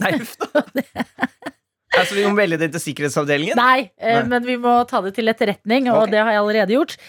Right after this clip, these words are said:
Speaker 2: Jeg vet ikke om du fikk med deg, du var jo på filter, eh, kaffefilterjakt.
Speaker 1: Jeg har vært.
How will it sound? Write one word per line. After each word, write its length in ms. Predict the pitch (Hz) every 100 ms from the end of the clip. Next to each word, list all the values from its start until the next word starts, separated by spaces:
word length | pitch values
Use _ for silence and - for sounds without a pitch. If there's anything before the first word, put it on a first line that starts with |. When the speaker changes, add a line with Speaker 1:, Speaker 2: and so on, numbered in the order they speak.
| - -
Speaker 2:
Jeg 140 | - 247
vet 100 | -
ikke 80 |
om 60 | 277
du 20 |
fikk 240 | - 302 220
med 80 |
deg, 140 | 214 233
du 60 | 226
var 160 | 208
jo 60 | 202
på 140 | 226 208 202 196 - -
filter, 500 | - 180 - 175 170
eh, 380 | 165 180 175 175 175
kaffefilterjakt. 840 | - 208 175 185 175 226 262 - - -
Speaker 1:
Jeg 80 | 170
har 80 | 185
vært. 320 | 175 - -